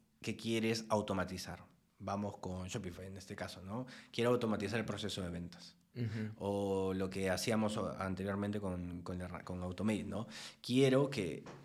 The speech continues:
Speaker 1: todos los, todas las compras nuevas el nombre del cliente
Speaker 2: Ujú.
Speaker 1: vaya a la base de datos que tenemos en Google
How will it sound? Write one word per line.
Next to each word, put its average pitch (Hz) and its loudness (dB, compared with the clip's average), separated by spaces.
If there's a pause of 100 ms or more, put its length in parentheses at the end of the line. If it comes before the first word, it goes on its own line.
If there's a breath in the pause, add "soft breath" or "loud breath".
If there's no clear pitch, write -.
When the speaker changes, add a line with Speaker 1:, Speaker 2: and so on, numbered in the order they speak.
Speaker 1:
todos 156 8
los, 131 2 (500)
todas 156 10
las 123 6
compras 131 4
nuevas 135 4 (220)
el 95 -6
nombre 127 4
del 107 0
cliente 117 0
Speaker 2:
Ujú. 117 -2
Speaker 1:
vaya 113 4
a - -2
la 95 -2
base 104 -2
de 101 -2
datos 104 -4
que 95 -10
tenemos 101 -8
en 101 -6
Google 143 6